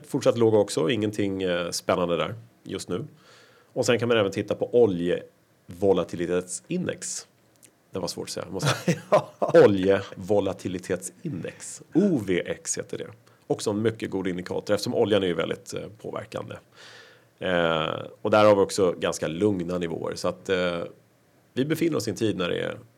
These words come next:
Speaker 1: väldigt avvaktande,
Speaker 2: Mm.
Speaker 1: skulle jag säga. Eh, ska vi titta på våra egna aktier på O M X-index.
Speaker 2: Det tycker jag.
Speaker 1: Kommer du ihåg vad vi pratade om förra gången för aktie som var lite specifik?
Speaker 2: Visst var det H och M?
Speaker 1: Ja, det var ju H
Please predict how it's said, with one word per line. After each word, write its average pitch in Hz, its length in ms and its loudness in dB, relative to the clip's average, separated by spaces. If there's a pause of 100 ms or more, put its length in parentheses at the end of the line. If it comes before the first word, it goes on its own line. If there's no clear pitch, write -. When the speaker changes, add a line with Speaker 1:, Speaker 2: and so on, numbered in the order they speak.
Speaker 1:
väldigt 90 520 -4
avvaktande, - 540 -8 (160)
Speaker 2:
Mm. 107 200 -12
Speaker 1:
skulle - 200 -10
jag - 60 -8
säga. - 200 -10 (1080)
Eh, 98 520 2 (840)
ska - 160 0
vi 143 60 0
titta 143 180 2
på 127 60 0
våra 120 300 6 (480)
egna 139 260 2
aktier - 260 -4
på - 140 -8
O 123 120 0
M 127 80 -2
X-index. - 500 -10
Speaker 2:
Det 147 80 -10
tycker - 240 -16
jag. - 80 -20 (760)
Speaker 1:
Kommer 139 200 -4
du 151 60 0
ihåg 160 100 2
vad 165 80 8
vi 165 60 -6
pratade 156 180 2
om 139 60 -2
förra 160 220 2
gången 92 240 0
för - 100 0
aktie - 320 -4
som - 160 -8
var 92 80 -8
lite - 140 -12
specifik? - 920 -2
Speaker 2:
Visst 147 180 -6
var 170 120 2
det 170 60 2
H 160 120 2
och 165 180 4
M? 95 240 -4 (260)
Speaker 1:
Ja, - 80 -6
det 104 80 0
var 107 160 6
ju 87 60 2
H 92 120 -8